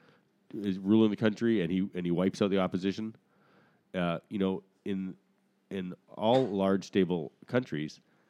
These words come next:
democracy is founded on the idea that the rule of law rests higher than the, uh, than the, uh, the man or any one individual. Just because Trump's in power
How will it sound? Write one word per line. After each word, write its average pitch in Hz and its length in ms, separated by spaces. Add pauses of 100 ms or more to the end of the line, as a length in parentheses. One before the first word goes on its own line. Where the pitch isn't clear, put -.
(280)
democracy 90 640
is 80 100
founded 85 460 (100)
on 82 160
the 80 120
idea 80 260
that 80 140
the 82 100
rule 104 240
of 110 80
law 82 260
rests 85 300
higher 104 320
than 78 140
the, 82 340
uh, 85 40
than 78 180
the, 80 180
uh, 73 160 (340)
the 87 80
man 80 400
or 85 200
any 98 160
one 92 200
individual. 85 540 (520)
Just 135 180
because 135 240
Trump's 135 320
in 90 80
power 76 340